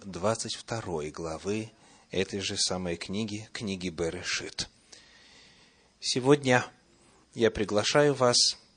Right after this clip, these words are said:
посмотреть на отрывок, повествующий о том, как Авраам беседует со Всевышним по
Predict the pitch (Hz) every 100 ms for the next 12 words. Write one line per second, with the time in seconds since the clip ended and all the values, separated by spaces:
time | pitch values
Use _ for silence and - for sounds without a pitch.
0 | _ _ _ _ _ _ 120 - 143 180
1 | 196 - 123 117 110 113 143 170 113 85
2 | - - - - 110 117 - - 160 156
3 | - 127 113 113 - 175 180 151 _ _
4 | _ _ _ _ - - 123 - - -
5 | - - 120 110 110 110 156 147 78 -
6 | - _ _ _ _ _ _ _ _ _
7 | _ _ _ _ _ _ - 123 131 160
8 | 156 139 135 131 - - 127 - 139 131
9 | 139 123 - 85 85 90 - - _ _
10 | _ _ - - _ _ - 127 147 143